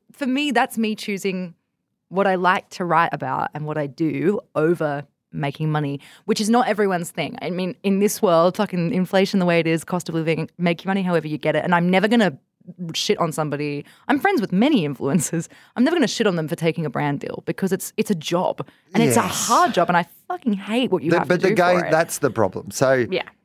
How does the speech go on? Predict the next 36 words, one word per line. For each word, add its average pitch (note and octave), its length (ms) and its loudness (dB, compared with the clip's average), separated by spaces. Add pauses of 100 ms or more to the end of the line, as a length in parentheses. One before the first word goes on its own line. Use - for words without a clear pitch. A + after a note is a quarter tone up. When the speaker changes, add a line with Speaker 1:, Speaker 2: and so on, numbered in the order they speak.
Speaker 2:
I C3+ 100 4
mean, C#3 200 4
again, A#2 600 0
I, A#2+ 120 2
it B2 180 0
was, A2 320 0
you A2+ 80 0
know, G#2 120 0
it, G#2 360 -6
don't C3 220 2
hate B2 180 2
the A2 100 0
player, F#2+ 320 2
hate F#2 200 -2
the G2 80 -6
game. E2+ 160 -4
Like, G3 80 -2
Speaker 1:
Exactly. D#3 640 0 (140)
Speaker 2:
the C3 80 0
system E3+ 420 2
is A2 120 2
the G#2+ 80 -2
system. G2+ 520 -4
Speaker 1:
Yeah. F3 180 2
Speaker 2:
And C3 200 -2
the C#3+ 260 0
idea D3 360 2
that C#3 120 -4
you B2 220 -2
ca-, B2 300 -8
can't B2 360 -4
in, A2+ 360 -4 (460)
you C#3+ 160 0
can't, D#3+ 320 -2
this C3 180 -4
is C3+ 240 -6